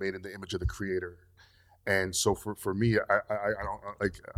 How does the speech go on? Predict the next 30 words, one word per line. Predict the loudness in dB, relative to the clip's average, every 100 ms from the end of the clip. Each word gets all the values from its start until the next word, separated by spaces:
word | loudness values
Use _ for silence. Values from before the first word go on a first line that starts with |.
| -4
I | 2
don't | 4
know, | 4
maybe | 4 2
it's | -2
because | 0 2 4
I'm | 4
more | 2 0
artistically | 0 -2 0 0 -2 0 0
or, | 0 -2 -2 -8 -12
or | -6 -4
more, | 2 2
like, | 2 0
creatively | 2 2 2 -6 2
bent | 4 4 -2 -16 -20 -10 -8 4
that | 8
I | 8
would | 6
say, | 4 4
like, | 4 2 0 _ 0
that, | 2 2 -4 _ _ _ _ -20 -20 _ _
that | 0
our | 4 4
purpose | 6 2 4 0
then | 0 0
to | -4
becomes, | -8 -2 4 4 4 0 -2 -4 -8 _ -8
to |
become | -4 0 2 2
is, | 0 -2